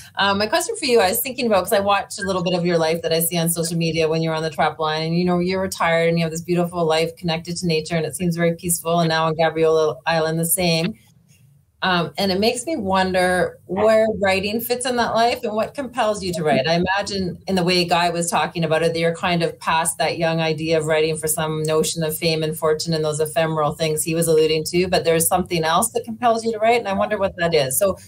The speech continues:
first of all, where does writing fit in your life? How much do you write every day and what, when? And, uh, what compels you to do it? Why do you keep, why not just enjoy a nice retirement and sit on the beach in Gabriola and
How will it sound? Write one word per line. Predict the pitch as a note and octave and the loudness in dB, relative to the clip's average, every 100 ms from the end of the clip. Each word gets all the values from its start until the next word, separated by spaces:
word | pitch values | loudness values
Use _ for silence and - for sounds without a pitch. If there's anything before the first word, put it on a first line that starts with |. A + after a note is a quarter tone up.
| - | -6
first | - C4 | 0 0
of | B3+ | 2
all, | G#3+ | 2
where | G#3 A3 | 4 4
does | A3 | 2
writing | F#3+ F3+ F#3 | 2 2 0
fit | - | -4
in | - | -2
your | E3+ | 2
life? | E3 F3 | 2 0
How | E3+ | 0
much | E3+ E3+ | 0 0
do | E3+ | 0
you | |
write | D#3+ | 0
every | D#3 D#3 | 2 2
day | D3+ D#3+ | 2 2
and | D3+ | 0
what, | D3 - F3 E3 | -4 -4 -10 -4
when? | D#3+ D#3 G#3+ C#4 - | -2 -2 -4 -4 -2
And, | E3 D#3+ | -2 0
uh, | D#3 D#3+ | 0 2
what | E3 F3 | 2 0
compels | F#3+ F3 F3+ E3 D#3 | -2 -4 2 2 2
you | D3 | -4
to | D3 | -8
do | - D3 C3+ | -8 -6 -6
it? | A#2 | -4
Why | C#3 | -4
do | D3+ | -4
you | D3 C#3+ | -6 -10
keep, | C#3+ - - - | -12 -14 -20 -2
why | F3+ | 2
not | G3+ G3 | 2 2
just | - | 2
enjoy | F#3+ F3 E3+ | 4 4 4
a | |
nice | E3 E3+ E3+ | 4 2 0
retirement | D#3+ - E3 D#3+ D3+ | -2 0 0 0 -2
and | - | -2
sit | F3 | -4
on | D#3 | -4
the | D#3 | -4
beach | D3+ D3 | -6 -6
in | D#3 | -2
Gabriola | D3+ D3 C#3+ C#3+ D3 | -2 0 0 0 -2
and | D3 | -4